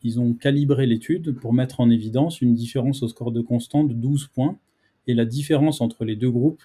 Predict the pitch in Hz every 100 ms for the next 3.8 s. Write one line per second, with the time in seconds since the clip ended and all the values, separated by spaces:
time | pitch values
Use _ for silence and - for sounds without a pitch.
0 | _ - 143 - 117 120 - 120 127 120
1 | - 117 117 - 127 226 139 117 - -
2 | 127 117 175 165 131 117 117 113 131 127
3 | 135 117 - 113 107 107 156 202